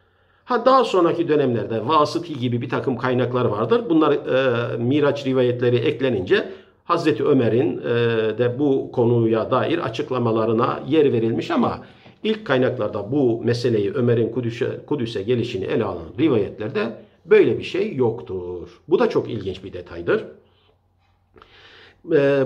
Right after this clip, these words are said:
buradan hareketle kimi Batılılar derler ki,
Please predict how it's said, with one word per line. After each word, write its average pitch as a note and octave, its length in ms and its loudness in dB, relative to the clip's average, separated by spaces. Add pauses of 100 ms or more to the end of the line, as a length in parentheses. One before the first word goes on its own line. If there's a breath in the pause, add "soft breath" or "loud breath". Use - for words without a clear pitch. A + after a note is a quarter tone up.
(160)
buradan A#3+ 380 4
hareketle - 580 0
kimi A3 320 -4
Batılılar D#3 580 0
derler E3+ 420 2
ki, - 100 -4